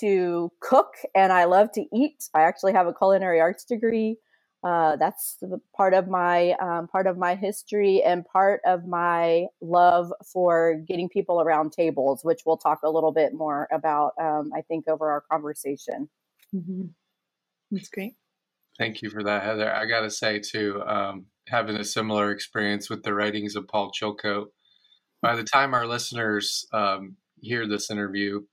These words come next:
Speaker 3: um, this will already be a done thing, but it'll be on the F X U M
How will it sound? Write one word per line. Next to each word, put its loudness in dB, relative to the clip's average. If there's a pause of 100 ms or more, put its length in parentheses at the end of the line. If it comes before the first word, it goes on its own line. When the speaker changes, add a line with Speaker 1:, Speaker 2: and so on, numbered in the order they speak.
(160)
Speaker 3:
um, -4 (840)
this -6
will 0
already 0
be -2
a 0
done -4
thing, -6
but -4
it'll 0
be -2 (280)
on -4
the -4
F -4
X -2
U -2
M -2